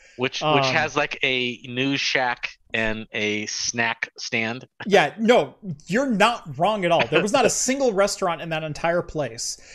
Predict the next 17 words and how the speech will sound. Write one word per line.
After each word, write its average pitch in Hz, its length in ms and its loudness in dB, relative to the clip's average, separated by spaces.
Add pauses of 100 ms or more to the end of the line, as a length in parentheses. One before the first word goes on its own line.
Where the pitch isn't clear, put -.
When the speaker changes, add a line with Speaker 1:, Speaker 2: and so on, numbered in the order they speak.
(140)
Speaker 2:
They 175 160 4
had 175 320 6
a 175 140 -2
news 170 540 0
stand, 185 680 0
which 165 300 -4
was 156 340 -2
the, 156 300 0
the 143 180 -4
newspaper 170 840 0
and 147 240 -2
way 151 200 4
overpriced, 151 920 -2
you 147 260 -6
know, 143 100 -4
Wisconsin 151 600 -4
merchandise. 135 720 -4